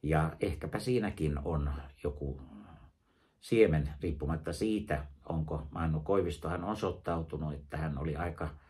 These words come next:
vaarallisestikin sinne Venäjään kallella ja muuta. Ja Alpo Rusi on puhunut näistä asioista, mutta annetaan nyt,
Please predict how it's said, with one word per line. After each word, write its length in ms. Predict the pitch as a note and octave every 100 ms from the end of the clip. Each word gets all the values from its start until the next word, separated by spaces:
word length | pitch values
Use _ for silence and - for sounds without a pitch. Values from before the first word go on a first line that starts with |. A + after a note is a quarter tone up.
| - - - -
vaarallisestikin 840 | F#2+ G#2 F2 D#2+ D2+ D2+ D2+ -
sinne 220 | D#2+ D#2
Venäjään 540 | D#2 F#2+ E2 D2+ C#2 C#2
kallella 540 | A2+ A#2 G#2+ F#2 F2+
ja 120 | F2
muuta. 400 | F#2+ G#2 G#2 - D#2+ - - - - _ _
Ja 360 | D2+ E2 D#2+ D#2 - - C#2 C#2 - -
Alpo 260 | F#2+ D#2 E2
Rusi 360 | F#2 F#2+ F2
on 180 | E2+ E2 D2+ -
puhunut 380 | F#2 E2 D#2+ -
näistä 360 | E2 - F#2
asioista, 480 | G#2 F2+ F2 D#2+ -
mutta 340 | D#2 D#2 - D2 - - - -
annetaan 440 | - C#2+ C#2+ G#2 G#2
nyt, 320 | G#2+ - -